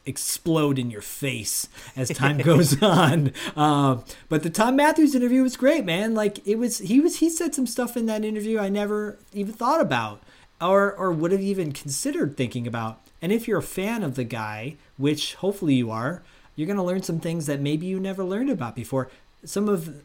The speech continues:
the other films that he did in, in his career that he's actually pretty proud of, and just some fun little insights. And, um, you know, yeah, he, he, it, it was a very enjoyable and quick,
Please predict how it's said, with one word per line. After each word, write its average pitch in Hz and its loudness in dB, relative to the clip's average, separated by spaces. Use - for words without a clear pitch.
the 147 2
other 190 2
films 143 0
that 131 0
he 127 0
did 131 0
in, 127 -2
in 131 -4
his 131 -2
career 135 0
that 160 -6
he's 180 -10
actually 196 -4
pretty 196 -4
proud 190 -2
of, 135 2
and 123 -4
just 220 -6
some 233 2
fun 175 -2
little 151 0
insights. 147 -2
And, 123 -4
um, 120 -6
you 196 -6
know, 202 -2
yeah, 196 -2
he, 135 -2
he, 135 -12
it, 151 -8
it 160 0
was 147 0
a 139 4
very 156 2
enjoyable 143 0
and 123 -6
quick, 160 -8